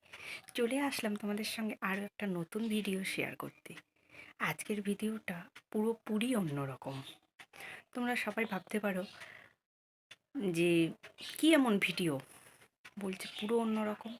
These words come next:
হ্যাঁ, সত্যি, আজকের ভিডিওটা পুরোটাই অন্যরকম। আজকে আমি কি নিয়ে ভিডিও বানাচ্ছি,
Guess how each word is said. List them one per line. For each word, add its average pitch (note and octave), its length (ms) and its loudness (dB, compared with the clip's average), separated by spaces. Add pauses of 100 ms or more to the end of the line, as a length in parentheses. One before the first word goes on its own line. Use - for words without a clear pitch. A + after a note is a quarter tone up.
(720)
হ্যাঁ, F#3 140 0
সত্যি, F#3+ 600 2
আজকের F#3+ 420 0
ভিডিওটা F#3+ 420 0 (220)
পুরোটাই A3+ 680 4
অন্যরকম। C#3+ 680 -2 (1800)
আজকে G#3 440 6
আমি C#4 160 10
কি C4 320 0
নিয়ে C4 260 6
ভিডিও A#3 340 4
বানাচ্ছি, A3 560 0